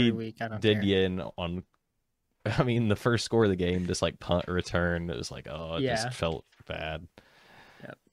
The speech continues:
Speaker 2: Yeah, I mean, I'm leaning the Chargers. I don't have too much to say besides Lions
Speaker 1: Mm-hmm.
Speaker 2: coming off the bye. Like, we ki-,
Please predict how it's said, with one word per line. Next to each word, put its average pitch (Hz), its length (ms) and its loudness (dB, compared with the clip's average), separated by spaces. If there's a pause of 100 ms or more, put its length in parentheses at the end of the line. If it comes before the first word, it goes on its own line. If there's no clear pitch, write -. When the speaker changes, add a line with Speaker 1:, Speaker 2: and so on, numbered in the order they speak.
(920)
Speaker 2:
Yeah, 80 200 -8
I 85 60 -4
mean, 87 160 -4
I'm 95 180 -2
leaning 95 280 0
the 87 80 -4
Chargers. 87 460 -2
I 98 80 2
don't 120 140 0
have 147 240 -2
too 104 220 0
much 92 420 -2
to - 80 -8
say 85 300 2
besides 78 400 0
Lions 85 540 -2
Speaker 1:
Mm-hmm. - 100 -10
Speaker 2:
coming 87 200 0
off 85 160 0
the 80 100 -2
bye. 78 540 0 (100)
Like, 87 140 -10
we 85 160 -4
ki-, 95 120 -6